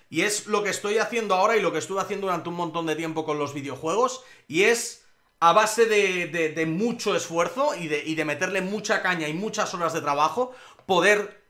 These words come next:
terminar dedicándote a algo que, que me gusta y por lo que me propuse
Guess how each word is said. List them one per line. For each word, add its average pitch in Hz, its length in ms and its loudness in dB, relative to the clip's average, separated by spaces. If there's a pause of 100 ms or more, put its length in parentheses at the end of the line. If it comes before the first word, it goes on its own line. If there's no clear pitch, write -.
terminar 180 500 0
dedicándote 180 600 -2
a 160 80 4
algo 170 240 0
que, 160 220 -4
que 165 100 -2
me 147 120 -2
gusta 180 500 0
y 147 80 -8
por 147 180 0
lo 151 160 2
que 156 100 -4
me 147 160 -2 (100)
propuse 147 760 -4